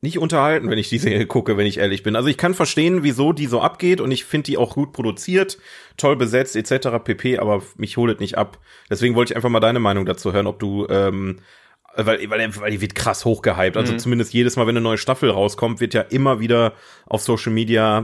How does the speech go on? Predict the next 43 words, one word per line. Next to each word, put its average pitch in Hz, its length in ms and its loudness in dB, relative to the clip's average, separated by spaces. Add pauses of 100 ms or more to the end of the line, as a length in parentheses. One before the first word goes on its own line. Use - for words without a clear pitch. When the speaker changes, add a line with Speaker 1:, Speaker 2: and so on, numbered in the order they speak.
(100)
Speaker 1:
„Boah, 107 280 2
Wahnsinn, 107 360 0
geht 101 180 -2
weiter“, 110 300 2
et 104 80 -8
cetera 113 320 0
pp. 110 320 -4
Aber 107 100 -2
irgendwie 117 300 -8
holt 156 320 -2
mich 160 100 -4
das 123 160 0
nicht 127 180 -4
ab. 143 240 -2
Ich - 160 -10
weiß 117 200 0
nicht. 107 320 -4 (200)
Speaker 2:
Ja, 127 120 2
ich 151 100 0
find, 208 140 2
die 185 260 2 (100)
Serie 147 360 0
hat 135 100 0
auch 135 140 -2
ein 135 80 -6
paar 127 180 2
Schwächen. 185 600 -4
Also 117 220 -2
es 131 120 -2
gibt 151 160 -4
ein 127 40 -14
paar 143 200 2
Sachen, 147 200 2
die 123 80 -4
find 143 180 -4
ich 131 60 -8
ein 139 60 -2
bisschen 127 220 -2
zu - 160 -6
generisch 160 640 2
oder 113 180 0
ein 117 120 2
bisschen, 117 560 0